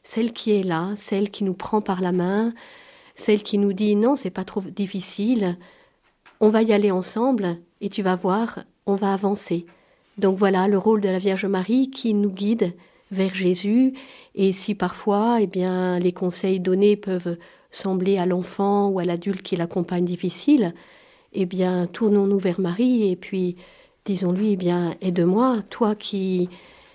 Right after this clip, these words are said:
la Sainte Vierge, c'est celle qui a été, euh, toute remplie de, de Jésus, la première qui l'a porté, euh, contre son cœur et, et même en elle. »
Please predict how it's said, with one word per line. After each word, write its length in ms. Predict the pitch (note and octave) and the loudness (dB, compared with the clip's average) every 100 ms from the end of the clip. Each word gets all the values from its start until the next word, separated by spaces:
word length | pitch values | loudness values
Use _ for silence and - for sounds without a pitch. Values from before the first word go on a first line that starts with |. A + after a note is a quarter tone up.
| _ | _
la 80 | G3 | -8
Sainte 260 | - F#3 F#3 | -2 -2 2
Vierge, 280 | G3 A3+ - | 2 2 0
c'est 80 | F#3 | -2
celle 300 | - G3+ G3 | 0 0 0
qui 160 | - | -2
a 60 | F3 | 0
été, 500 | E3+ E3+ G#3+ G3+ F3+ | 0 2 2 4 2
euh, 380 | E3+ D#3+ D#3 - _ _ _ _ | 0 -2 -4 -8 _ _ _ _
toute 240 | - D#4+ - | 4 4 4
remplie 560 | - G#3 G#3 C4+ B3 | -2 -2 0 2 2
de, 260 | G3+ F#3+ F3+ | 2 0 0
de 160 | F3 F3+ | 0 0
Jésus, 600 | G3 G3+ D4 C#4+ F#3 F3 | 0 0 4 4 2 -2
la 100 | F3 | -6
première 420 | - G#3 G#3 G3 | -6 -2 -2 -2
qui 160 | - F3+ | -4 -4
l'a 200 | F3+ D#3+ | -4 -6
porté, 760 | - F#3 - - A3 G#3+ G3 F3+ | -6 -6 -8 -6 0 2 2 0
euh, 140 | F3 - - _ | -4 -8 -20 _
contre 280 | F#3+ E3+ F3 | -6 -4 -4
son 160 | G3 | -2
cœur 400 | F3+ - C#4+ G#3+ | -2 2 4 4
et, 760 | F3 F3 F3 - C3 - - F#3+ | 0 -2 -4 -4 -6 -6 -4 0
et 40 | |
même 300 | F3+ F#3+ F#3+ F#3+ | 2 2 0 0
en 180 | F#3+ A3 | 2 4
elle. » 320 | C#4 F#3 | 4 0